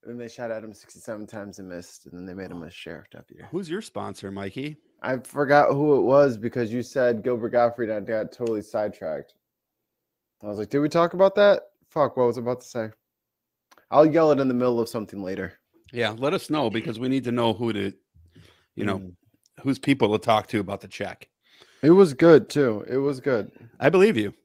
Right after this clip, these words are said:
Speaker 2: Welcome to Dig on America, everybody. This
Speaker 1: <laughs>
Speaker 2: is Jason Dudge. I'm here with Michelangelo Famine.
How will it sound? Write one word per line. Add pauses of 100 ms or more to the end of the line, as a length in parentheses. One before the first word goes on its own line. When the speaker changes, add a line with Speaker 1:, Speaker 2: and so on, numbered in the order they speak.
(320)
Speaker 2:
Welcome
to
Dig
on
America,
everybody.
This
Speaker 1:
<laughs>
Speaker 2:
is
Jason
Dudge.
I'm
here
with (400)
Michelangelo
Famine.